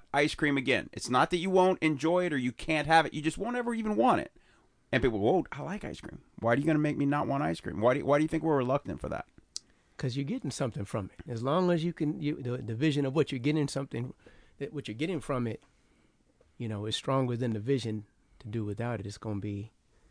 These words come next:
Speaker 2: that's, that's, that's gonna be your driver, driver right there. You know, they, you either, you're either driven by the carrot or you're driven by the whip. Now, let's say you eat an ice cream, all of a sudden they say you, you have a, you developed a dairy allergy,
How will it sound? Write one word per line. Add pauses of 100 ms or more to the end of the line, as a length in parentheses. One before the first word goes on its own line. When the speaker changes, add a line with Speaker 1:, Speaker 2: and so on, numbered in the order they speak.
(720)
Speaker 2:
that's, (120)
that's,
that's
gonna
be
your
driver, (120)
driver
right
there.
You
know,
they, (160)
you
either,
you're
either
driven
by
the
carrot (300)
or
you're
driven
by
the
whip. (600)
Now,
let's
say
you
eat
an
ice
cream,
all
of
a
sudden (480)
they
say
you, (220)
you
have
a,
you
developed
a
dairy
allergy,